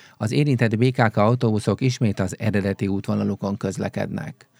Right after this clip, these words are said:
A belvárosban lezárták a Herceg Prímás utcát az Arany János utca és a Bank utca között egy toronydaru bontása miatt, várhatóan holnap estig.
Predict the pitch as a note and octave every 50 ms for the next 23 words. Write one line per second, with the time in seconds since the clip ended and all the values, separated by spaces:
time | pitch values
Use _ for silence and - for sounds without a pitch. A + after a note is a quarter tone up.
0 | _ _ _ - _ _ _ - A2+ A#2+ C3 D#3+ E3+ D#3+ C#3 C#3 C#3+ C3 C3+ C3+
1 | C3 C3+ C3 C#3 C3 B2 - C3 B2 - C3+ B2 B2+ C#3 C3+ B2 - B2 A2 -
2 | - A2 G#2 G2+ G2+ G2+ G2 - - A2+ G2+ - - G#2 G2 - G2+ F#2+ A2+ G#2+
3 | G#2+ A2 A2+ A2+ A2+ A#2 A#2 A#2 A#2+ A#2 A2+ - B2+ A#2 - - A#2 G#2 F#2+ -
4 | G#2 G2 F#2+ F#2 G2 G2+ G2+ G2 F#2+ - G2+ - - - - - - A#2+ G#2+ A2+
5 | G#2+ G#2 - G2 F#2 - G#2 G2+ G2 F#2+ F#2 G2 F#2+ G2+ F#2+ G2 G#2+ G#2 G2+ -
6 | G#2 G2 - - G#2+ G2+ A2 G#2+ G#2+ G#2+ G#2 - _ - - - - _ - D3+
7 | C#3 B2+ A2 G#2 - G#2+ G2+ G2 F#2+ F#2+ - - - A2+ - A2 G#2 G2+ G2+ G2
8 | F#2+ - - F#2+ G#2 G#2 - - - - G2 F#2 E2+ - - -